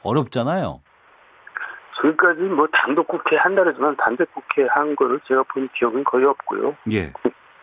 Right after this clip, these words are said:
Speaker 2: 군사정부 시대 때 빼놓고는.
Speaker 1: 음.
Speaker 2: 그러니까 이제 어쨌든 시간 끌리겠지만은 결국 국회 이제 최종 합의를 봐서 이제 같이 여야 합의 처리해야 되겠죠. 근데
Speaker 1: 네.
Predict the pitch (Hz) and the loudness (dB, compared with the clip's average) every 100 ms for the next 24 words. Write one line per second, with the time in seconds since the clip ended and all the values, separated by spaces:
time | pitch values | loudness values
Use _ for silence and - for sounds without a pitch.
0 | - - 143 139 131 117 - - 110 - | -10 0 2 4 2 -2 -6 -4 -4 -2
1 | 104 120 110 - 113 104 - - 90 80 | -4 0 0 -2 -4 -4 -6 -8 -8 -8
2 | 71 - - - - - - 120 123 139 | -10 -12 -12 -14 -18 -18 -6 -4 2 0
3 | 127 139 139 - - - - - 117 127 | 2 -2 -2 -10 -16 -16 -16 -18 -6 -4
4 | 151 147 135 - - - - - - - | 0 0 0 -8 -20 -20 -20 -20 -20 -10
5 | - 165 170 170 175 175 170 139 131 - | 2 2 2 0 0 2 4 2 2 -8
6 | - 120 117 127 156 123 - _ - - | -8 0 0 0 -6 -8 -14 _ -20 -16
7 | - - 117 - - - - - - - | -6 -2 -2 -4 -10 -20 -20 -18 -8 -6
8 | - 139 131 117 117 120 117 - - - | 0 2 4 0 -2 -2 -2 -6 -6 -2
9 | 135 143 - 170 - - - - 139 127 | 0 2 2 2 0 -2 -4 0 -2 0
10 | 123 - _ - - - - - - 127 | -2 -2 _ -20 -10 -4 -4 -4 -6 -2
11 | 120 98 113 120 120 - - - - - | -2 0 2 2 2 -2 -4 -4 -2 -2
12 | - - 139 143 156 147 135 110 - 98 | -4 -4 -2 0 0 0 0 -2 -6 -10
13 | 95 110 113 101 - | -10 -12 -8 -4 -4